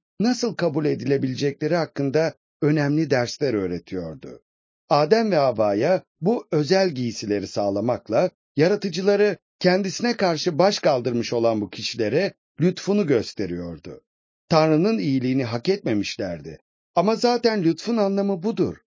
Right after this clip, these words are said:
Hak edilmemiş iyilik. Adalet, hak ettiğimizi, sonsuz ceza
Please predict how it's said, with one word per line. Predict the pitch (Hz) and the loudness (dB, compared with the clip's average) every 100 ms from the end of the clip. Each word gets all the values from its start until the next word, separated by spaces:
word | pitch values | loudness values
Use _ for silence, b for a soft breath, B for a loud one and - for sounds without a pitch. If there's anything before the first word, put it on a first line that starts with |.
| _ _ | _ _
Hak | - 196 208 | -4 -2 0
edilmemiş | 170 143 196 202 147 120 - - | 0 0 0 2 2 0 -4 -6
iyilik. | 113 98 76 67 - - _ _ _ _ _ _ - | -4 -4 -6 -12 -16 -20 _ _ _ _ _ _ 0
Adalet, | 131 135 131 156 214 - _ _ | 4 6 6 4 2 -2 _ _
hak | - 185 - | -2 0 2
ettiğimizi, | 131 - 117 113 110 87 120 160 - _ | 0 0 -2 -2 -2 -2 -2 -2 -6 _
sonsuz | - - 131 120 - 131 92 | -6 0 0 0 -4 -6 -2
ceza | 113 98 104 98 73 | -2 -2 -4 -6 -8